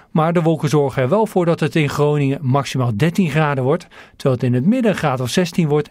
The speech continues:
en in Limburg zeventien graden. De wind is morgen iets minder sterk dan vandaag.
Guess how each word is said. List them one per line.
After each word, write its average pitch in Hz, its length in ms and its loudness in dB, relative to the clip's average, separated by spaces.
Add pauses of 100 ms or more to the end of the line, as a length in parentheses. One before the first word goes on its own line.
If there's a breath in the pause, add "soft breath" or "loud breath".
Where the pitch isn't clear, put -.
en 120 100 -6
in 113 120 0
Limburg 127 440 0
zeventien 139 560 0
graden. 127 420 -2 (840 loud breath)
De 165 100 2
wind 233 180 2
is 226 100 0
morgen 208 420 2
iets 247 260 0
minder 185 240 2
sterk 143 300 0
dan 120 160 0
vandaag. 165 440 0